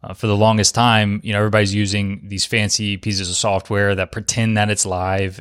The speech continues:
and it's, uh, you know, it's got the fake chats and everything. Um, and I don't, I don't believe in doing that. I don't believe in pretending it's live when it's not.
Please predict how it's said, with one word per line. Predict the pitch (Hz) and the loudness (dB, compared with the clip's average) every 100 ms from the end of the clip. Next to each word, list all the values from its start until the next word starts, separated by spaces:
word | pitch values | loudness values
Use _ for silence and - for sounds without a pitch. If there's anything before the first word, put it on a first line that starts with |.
| - | -10
and | 95 | -8
it's, | 95 - - | -6 -4 -4
uh, | 95 95 95 | -6 -8 -10
you | 104 | -10
know, | |
it's | 98 - | -6 -2
got | 104 | -2
the | 104 | -2
fake | - 110 95 | 0 0 2
chats | - 95 95 | 0 2 0
and | 104 | -2
everything. | 92 92 98 92 87 - - - _ - | -4 -4 -2 -4 -6 -14 -20 -20 _ -6
Um, | 95 92 92 95 - _ - | -2 -2 -4 -10 -16 _ -4
and | 104 | 2
I | 110 | 4
don't, | 110 113 | 4 0
I | - | 2
don't | 131 117 | 2 4
believe | 117 120 113 | 4 2 2
in | 104 | 0
doing | 107 104 | 0 0
that. | 101 101 | 0 0
I | 104 | 0
don't | 107 104 | -4 -6
believe | 104 101 | -4 -2
in | 98 90 | -4 -4
pretending | 104 110 107 | -2 0 0
it's | 95 107 | 0 0
live | 101 98 | 2 2
when | 98 | 0
it's | 92 | -4
not. | 98 98 98 95 - | -4 -2 -2 -6 -10